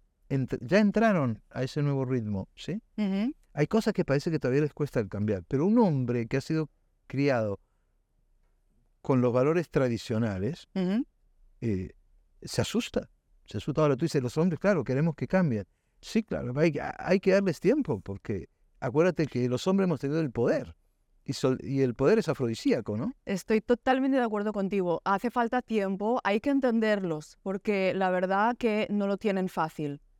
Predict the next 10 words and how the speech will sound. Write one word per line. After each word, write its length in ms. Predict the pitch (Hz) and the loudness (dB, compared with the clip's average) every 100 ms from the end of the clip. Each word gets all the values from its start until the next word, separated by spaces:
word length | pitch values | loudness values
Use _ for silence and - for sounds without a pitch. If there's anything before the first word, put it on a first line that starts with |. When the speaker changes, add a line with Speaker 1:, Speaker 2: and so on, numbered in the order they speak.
| _ _ | _ _
Speaker 2:
No 400 | 196 208 247 285 - | -2 2 2 0 0
lo 160 | 196 | -2
tienen 360 | 185 208 220 214 | 0 0 0 0
fácil 420 | 233 233 277 285 | 0 2 0 0
con 140 | 226 | 0
la 80 | 196 | 0
mujer 340 | 175 151 175 170 | -2 -4 -4 0
de 160 | 160 | -2
hoy. 240 | 147 127 - _ _ _ - | -2 -8 -12 _ _ _ -2
Y, 340 | 240 262 | 2 2